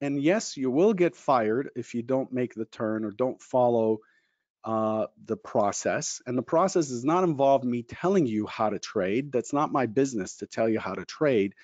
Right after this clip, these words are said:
Everybody has to do it individually, but I'll give you the foundation and I'll give you a method and you can watch. Uh,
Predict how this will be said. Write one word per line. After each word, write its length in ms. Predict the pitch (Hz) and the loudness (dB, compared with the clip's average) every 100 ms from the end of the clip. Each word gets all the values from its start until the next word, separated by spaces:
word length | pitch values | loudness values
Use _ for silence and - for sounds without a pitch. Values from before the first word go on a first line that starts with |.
| _ _ | _ _
Everybody 400 | 123 131 117 117 | -2 0 0 0
has 260 | 107 120 - | -2 -6 -8
to 80 | 95 | -6
do 160 | 117 | -2
it 60 | 107 | -2
individually, 640 | 95 104 175 190 147 147 | -4 -2 0 0 0 0
but 140 | 135 123 | 2 2
I'll 140 | 135 | 2
give 200 | 147 151 | 2 2
you 80 | 143 | 2
the 80 | 131 | 0
foundation 960 | - 131 117 143 170 147 98 85 143 - _ _ _ _ _ _ | -2 0 2 4 4 2 -4 -6 -8 -10 _ _ _ _ _ _
and 100 | 110 | -4
I'll 120 | 117 | -2
give 180 | 120 127 | 0 0
you 140 | 123 113 | 2 2
a 40 | |
method 440 | 135 185 185 180 | 2 0 2 0
and 100 | 139 | 0
you 60 | 110 | -4
can 200 | - 101 | -6 -2
watch. 540 | 120 160 160 160 - - _ _ _ _ _ _ - | 2 2 2 -2 -6 -8 _ _ _ _ _ _ -6
Uh, 340 | 113 113 110 | 0 2 0